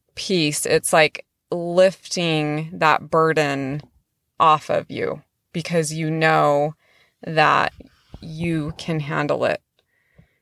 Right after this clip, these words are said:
Um, so the dynamic that plays into our relationships with that when we get past, um, learning how to love ourselves for who we are is that then we have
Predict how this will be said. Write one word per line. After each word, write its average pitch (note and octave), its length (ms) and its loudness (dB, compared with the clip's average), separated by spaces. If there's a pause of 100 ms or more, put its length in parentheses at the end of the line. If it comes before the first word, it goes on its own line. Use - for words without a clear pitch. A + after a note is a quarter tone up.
(280)
Um, D3+ 640 2 (640)
so A#3 300 4
the A3+ 120 4
dynamic B3 640 4
that A3 160 4
plays G#3 320 2
into F#3+ 180 2
our F3 140 6
relationships E3 760 0
with E3 200 -4
that D#3 380 4
when F3 160 0
we D#3+ 120 0
get E3 380 2
past, - 920 -2 (640)
um, D3 680 -2 (800)
learning F3 400 4
how D#3+ 580 4
to D3+ 640 -4
love D3+ 240 2
ourselves D#3 520 0
for D#3 140 -8
who D#3+ 180 -12
we D#3 160 -10
are D3 360 -2
is D#3+ 240 -4
that E3 300 0
then F3 480 -2
we G3 380 -2
have D#3+ 760 2